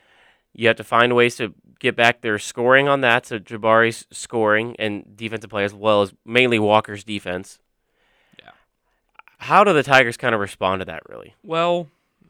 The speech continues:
Speaker 2: um, last year, one thing that I saw that I really liked was when Zep Jasper would shoot, he
Speaker 1: Mm-hmm.
Speaker 2: would score a lot. But he was kinda used more as a defensive guard,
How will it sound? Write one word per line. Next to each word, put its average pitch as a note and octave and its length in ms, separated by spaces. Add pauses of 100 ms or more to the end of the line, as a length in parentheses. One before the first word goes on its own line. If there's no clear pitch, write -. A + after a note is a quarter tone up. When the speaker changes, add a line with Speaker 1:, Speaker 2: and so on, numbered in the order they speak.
(140)
Speaker 2:
um, C3 340
last F#3 400
year, E3+ 240
one C#3+ 240
thing C#3+ 180
that B2+ 80
I A#2+ 80
saw C3 360
that C3 80
I A2+ 60
really B2 300
liked B2 400
was B2 300 (180)
when C3+ 240
Zep C3+ 320
Jasper B2+ 540
would G2+ 160
shoot, - 480 (300)
he B2+ 60
Speaker 1:
Mm-hmm. C3 200
Speaker 2:
would A#2 100
score A#2+ 340
a D#2 60
lot. - 280 (420)
But C#3+ 300 (120)
he - 180
was D3+ 140
kinda E3 280
used C#3+ 300
more C3 220
as C3+ 120
a C3 40
defensive C3+ 560
guard, C3+ 420